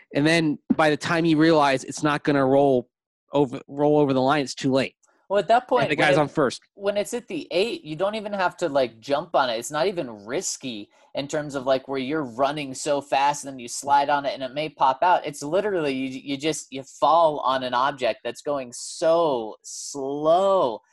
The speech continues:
Speaker 1: Yeah.
Speaker 2: Man, that was, that's brutal to watch, e-, especially
Speaker 1: And
Speaker 2: if you put yourself in the Falcons' position.
Speaker 1: And the irony of that in that game was that, remember last year when everyone was failing on onside kickoffs,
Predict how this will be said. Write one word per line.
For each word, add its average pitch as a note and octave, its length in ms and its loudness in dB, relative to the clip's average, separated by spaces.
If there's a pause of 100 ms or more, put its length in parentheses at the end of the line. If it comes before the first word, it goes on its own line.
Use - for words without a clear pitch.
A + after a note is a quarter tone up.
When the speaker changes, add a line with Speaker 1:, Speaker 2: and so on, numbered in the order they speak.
(160)
Speaker 1:
Yeah. D#3 100 -14 (100)
Speaker 2:
Man, C3+ 380 0
that C3+ 240 0
was, A2+ 280 -12
that's C#3+ 260 -2
brutal A2+ 560 -6
to F#2 100 -20
watch, F#2+ 480 -8
e-, G2 240 -12
especially E3+ 200 -2
Speaker 1:
And F#3 80 -4 (260)
Speaker 2:
if - 100 -20
you - 140 -20
put A2+ 100 -8
yourself G#2 380 -6
in G2+ 80 -18
the F#2+ 60 -20
Falcons' - 580 -6
position. - 340 -20 (260)
Speaker 1:
And F3 160 2
the F3 160 4
irony F#3+ 500 6
of C#3 180 2
that A#2 400 0
in C3 160 2
that C#3 280 2
game B2 360 2
was A2+ 220 0
that, B2 260 2 (420)
remember D#3+ 380 6
last D3 460 2
year A#2+ 400 4 (200)
when B2 180 0 (140)
everyone D3+ 500 4
was B2 160 0
failing C3+ 380 4
on B2 100 4
onside B2 580 2
kickoffs, A2+ 540 0